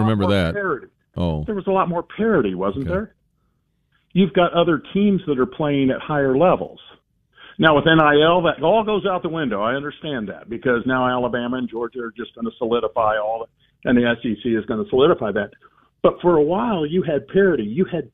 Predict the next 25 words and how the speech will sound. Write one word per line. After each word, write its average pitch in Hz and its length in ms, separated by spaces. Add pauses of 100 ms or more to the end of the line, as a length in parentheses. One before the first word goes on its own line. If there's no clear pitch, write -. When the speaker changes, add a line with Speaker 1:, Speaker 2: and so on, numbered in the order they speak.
Speaker 2:
teams 196 300
that 160 100
were 127 100
coming 165 320
up 156 180
and 110 140
beating 139 380
teams 135 280
that 123 140
they 127 120
had 113 260
never 156 380
thought 143 280
of 107 120
beating 113 320
before 104 400 (420)
because 147 300 (240)
there 131 160
weren't 147 420
enough. 123 360 (880)
Th-, 151 260 (100)
it - 300 (560)
diluted 135 880 (240)
the 131 80 (180)
talent 160 460